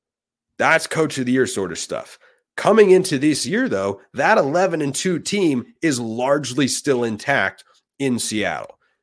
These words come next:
Jedd Fisch took a five and seven team a year ago and a program that won one game in his first season and had a, think, I think it was a twelve game losing streak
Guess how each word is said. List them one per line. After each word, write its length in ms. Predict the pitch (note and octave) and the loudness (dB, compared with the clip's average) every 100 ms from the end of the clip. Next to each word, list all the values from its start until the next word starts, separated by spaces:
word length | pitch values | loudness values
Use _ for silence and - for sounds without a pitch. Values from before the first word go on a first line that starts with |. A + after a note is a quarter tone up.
| _ | _
Jedd 300 | G2+ F3 F3 | 0 2 2
Fisch 560 | - E3 C3 D#2+ - - _ - | 0 -2 -2 -2 -10 -14 _ -6
took 200 | D3+ C3+ | -4 -2
a 140 | A#2 - _ | -4 -6 _
five 300 | C#3 D3+ E3 | -4 -2 -2
and 140 | C3+ G2+ | -4 -4
seven 460 | - D3+ D3+ G#2+ | -2 0 0 -2
team 420 | E2+ F#2 D#2+ E2 - _ _ A#2 | -4 -8 -10 -12 -16 _ _ -6
a 60 | |
year 340 | A#2 C#3+ C3 A2+ | -2 2 4 2
ago 480 | F#2+ B2+ F2 E2 - _ | 0 -2 -2 -6 -12 _
and 120 | B2 | -6
a 40 | A#2 | -4
program 720 | - F3 F3+ A#2+ G#2+ F#2+ G2 - - | -2 2 4 4 0 -2 -4 -8 -2
that 180 | B2+ B2 | -2 0
won 440 | C3 B2 F#2 F2+ | 0 0 -2 -4
one 380 | G2 E3 G#3+ C#3 | 2 4 4 2
game 320 | A2+ G#2 G#2 | 0 0 -2
in 100 | A#2 | -4
his 140 | G#2+ - | -4 -4
first 380 | - F#3+ F#3 - | 0 0 0 -4
season 300 | G#2+ G2 G#2+ | -6 -6 -2
and 160 | C3 | -2
had 160 | A2+ C3 | 0 2
a, 200 | A#2+ F#2+ - _ - | 2 0 -8 _ -2
think, 220 | E3+ C3+ | -2 0
I 80 | C3 | -2
think 160 | F3 F3 | 0 0
it 40 | |
was 80 | A#2 | -2
a 60 | |
twelve 480 | - - C#3 D#3 F3 | -6 -4 0 2 2
game 260 | D#3 D3 B2+ | 2 2 2
losing 360 | D3+ F3 C#3+ B2+ | 2 2 0 -2
streak 440 | - C3+ B2 | -2 0 0